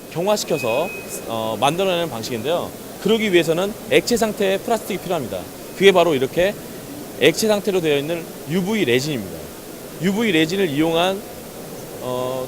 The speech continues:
조형을 가능하기 위해서는 디엘피나 에스엘에이 같은 장비가 필요한데요.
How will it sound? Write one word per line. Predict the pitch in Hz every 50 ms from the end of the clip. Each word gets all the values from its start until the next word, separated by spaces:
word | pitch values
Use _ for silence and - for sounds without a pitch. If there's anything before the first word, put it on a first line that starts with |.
| - -
조형을 | - 156 180 202 208 208 202
가능하기 | 147 135 143 165 180 180 170
위해서는 | 131 117 117 156 170 185 170 113 98 - - - - - - - - - - - - - - - -
디엘피나 | - - 180 202 202 196 196 170 147 143 156 180 208 - - - - - -
에스엘에이 | 120 151 165 - - 220 214 208 196 190 185 165
같은 | 135 135 - 180 185 175 127 95 98 -
장비가 | - 143 151 156 156 160 139
필요한데요. | 139 - 196 180 143 117 123 147 151 123